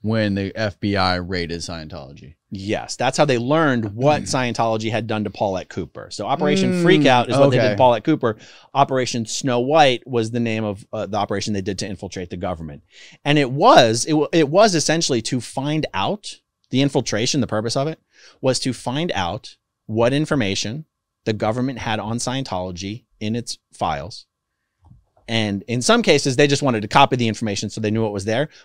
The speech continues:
Speaker 2: But in other cases, it was just to remove the information.
Speaker 1: Wow, they were fucking wiretapping and stealing documents from the I R S,
Speaker 2: Yeah.
Speaker 1: the F B I.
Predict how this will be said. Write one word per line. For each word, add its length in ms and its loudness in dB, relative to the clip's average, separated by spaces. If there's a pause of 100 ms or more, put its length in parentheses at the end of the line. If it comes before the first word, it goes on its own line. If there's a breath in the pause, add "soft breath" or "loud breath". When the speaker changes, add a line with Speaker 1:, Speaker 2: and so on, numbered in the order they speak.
Speaker 2:
But 100 6
in 60 4
other 160 4
cases, 320 2
it 80 2
was 160 4
just 160 -2
to 80 -2
remove 340 4
the 100 -2
information. 520 -8 (480)
Speaker 1:
Wow, 360 -10
they 120 -2
were 140 4
fucking 440 2 (300)
wiretapping 1200 2
and 180 4
stealing 760 2
documents 880 0 (460)
from 240 4
the 140 4
I 260 8
R 220 8
S, 400 0
Speaker 2:
Yeah. 200 2 (520 soft breath)
Speaker 1:
the 140 0
F 180 4
B 160 4
I. 520 2